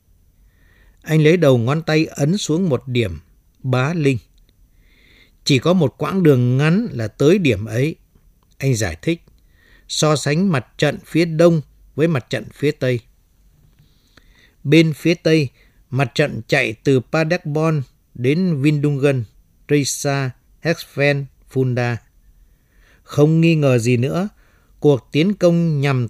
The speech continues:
tiến vào Thuringen qua Kassel, Eisenach, Erfurt. Rồi ngón tay Bogoski lại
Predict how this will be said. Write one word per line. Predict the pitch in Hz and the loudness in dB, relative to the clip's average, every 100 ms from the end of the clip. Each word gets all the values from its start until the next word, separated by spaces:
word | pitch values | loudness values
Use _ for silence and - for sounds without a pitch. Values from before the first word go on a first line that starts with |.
| - | -2
tiến | 143 170 220 | 0 2 0
vào | 135 117 104 | -2 -4 -4
Thuringen | - 156 156 175 165 - _ _ - | -2 0 2 2 0 -6 _ _ -6
qua | 139 | -4
Kassel, | 139 160 156 - - 156 151 143 _ - | -2 -4 -6 -8 -2 0 0 -6 _ -12
Eisenach, | 131 135 139 139 143 185 - _ - | -6 -4 -2 -2 -2 -4 -6 _ -8
Erfurt. | 147 - - 165 175 _ _ _ _ _ _ _ _ _ _ _ _ _ | -8 -8 -4 -4 -6 _ _ _ _ _ _ _ _ _ _ _ _ _
Rồi | - 151 151 147 | 0 4 6 6
ngón | 151 190 | 2 0
tay | 185 | 0
Bogoski | 175 170 180 165 - 180 165 | 2 2 0 -2 -2 -2 0
lại | 143 | -2